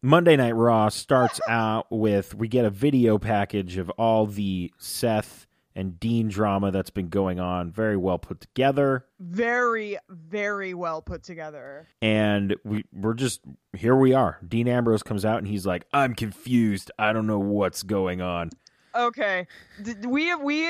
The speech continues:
Speaker 2: I think we named an episode the Cosmo Kramer of the W W E,
Speaker 1: Yes,
Speaker 2: right?
Speaker 1: yes.
Speaker 2: Okay, why does Dean always walk around the ring at moments like this, like he's really hungry in the kitchen but can't decide what he's gonna eat?
Speaker 1: I don't know.
Speaker 2: But he, he said,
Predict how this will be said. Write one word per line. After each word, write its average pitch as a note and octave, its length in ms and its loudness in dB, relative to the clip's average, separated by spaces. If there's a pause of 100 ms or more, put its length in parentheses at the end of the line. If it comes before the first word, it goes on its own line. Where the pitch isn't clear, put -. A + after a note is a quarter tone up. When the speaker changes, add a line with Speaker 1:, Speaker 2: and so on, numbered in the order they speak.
(160)
Speaker 2:
I B3 120 -4
think F4 180 -8
we F4+ 120 -8
named A3 300 -6
an G#3+ 100 -10
episode F#3 720 -8
the F#3+ 100 -10
Cosmo F#3 420 -6
Kramer E3+ 400 -10
of E3 100 -2
the E3+ 100 -10
W D#3+ 260 -8
W D#3 220 -2
E, - 20 2
Speaker 1:
Yes, G2+ 240 2
Speaker 2:
right? D3 340 -4
Speaker 1:
yes. E2 540 -8
Speaker 2:
Okay, A#3 300 -2
why G#3 280 -2
does E4 180 -12
Dean A#3 320 -12
always G#3 360 -4
walk F#3 340 -2
around G#3 280 -2
the G3 100 -12
ring E3+ 340 -18
at F3+ 100 -18
moments F#3+ 460 -10
like G3 180 -4
this, G#3 220 -6
like F#3 180 -4
he's F#3+ 240 -12
really F3+ 340 -8
hungry F3 440 -6
in F3 60 -4
the E3 80 -6
kitchen F3+ 440 -4
but F3 120 -6
can't E3 220 -6
decide E3 360 -4
what D#3+ 100 -8
he's D#3+ 120 -10
gonna D#3+ 240 -8
eat? D3 320 -10 (400)
Speaker 1:
I G#2 80 -2
don't F#2 220 -2
know. F2 260 -4 (180)
Speaker 2:
But A3+ 220 -2
he, C4+ 480 -6 (560)
he C4+ 180 -2
said, C4+ 420 -4